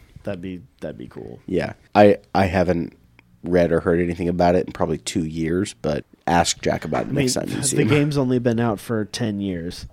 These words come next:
Speaker 2: Dude,
Speaker 1: So.
Speaker 2: that game, oh my God. I,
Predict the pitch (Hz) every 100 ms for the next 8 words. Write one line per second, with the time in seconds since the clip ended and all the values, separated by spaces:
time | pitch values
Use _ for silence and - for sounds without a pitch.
0 | - - 82 82 95 98 - 90 78 80
1 | 104 - 101 101 113 - - - - -
2 | _ _ _ _ - 110 123 131